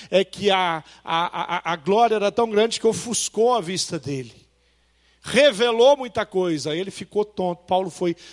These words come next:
nocauteado por Deus na conversão dele. Aquele momento ali era o momento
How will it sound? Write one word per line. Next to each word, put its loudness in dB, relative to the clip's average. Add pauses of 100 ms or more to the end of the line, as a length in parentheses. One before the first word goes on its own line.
(120)
nocauteado -10
por -14
Deus -14 (520)
na -16
conversão -12
dele. -20 (1300)
Aquele 0
momento -2
ali -2
era -2
o -10
momento -4